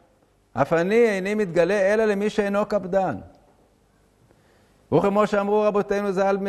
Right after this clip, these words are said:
"שלחו מטעם איזה הוא בן העולם הבא, כל שהוא שפל ברך,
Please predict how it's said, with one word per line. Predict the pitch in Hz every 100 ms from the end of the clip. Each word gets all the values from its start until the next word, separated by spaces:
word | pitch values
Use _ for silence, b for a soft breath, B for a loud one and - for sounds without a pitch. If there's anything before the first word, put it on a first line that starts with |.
| 196 185
"שלחו | 185 170 180 202
מטעם | 202 202 190 202 185
איזה | 180 190
הוא | 196 180
בן | 190 196
העולם | 185 190 185
הבא, | 180 190
כל | 185 185
שהוא | - 190
שפל | 180 - 185
ברך, | 175 151 190 175 127 -